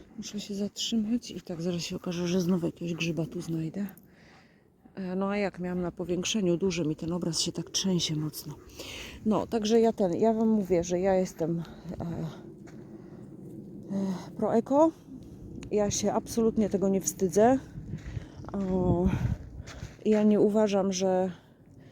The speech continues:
jak to Kościół katolicki stwierdził, że ekologizm to jest po prostu grzech śmiertelny, czy tam jakoś tam ten pan Jędraszewski ma takie, mm, e,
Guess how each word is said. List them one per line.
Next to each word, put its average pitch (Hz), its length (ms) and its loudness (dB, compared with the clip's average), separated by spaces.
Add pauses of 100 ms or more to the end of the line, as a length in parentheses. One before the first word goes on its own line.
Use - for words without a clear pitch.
(180)
jak - 160 -4
to 190 240 2
Kościół - 380 2
katolicki 202 640 2
stwierdził, 190 640 4
że 180 240 4
ekologizm 185 800 4
to 180 100 -2
jest 180 220 2
po 185 100 -2
prostu 190 460 6
grzech 175 260 2
śmiertelny, 180 640 0
czy 170 240 -4
tam 170 240 -4
jakoś 160 320 -4
tam 165 240 -6
ten 165 200 -2
pan 160 240 -2
Jędraszewski 165 680 0
ma 165 120 2
takie, 165 340 0 (800)
mm, 170 300 2
e, 160 360 2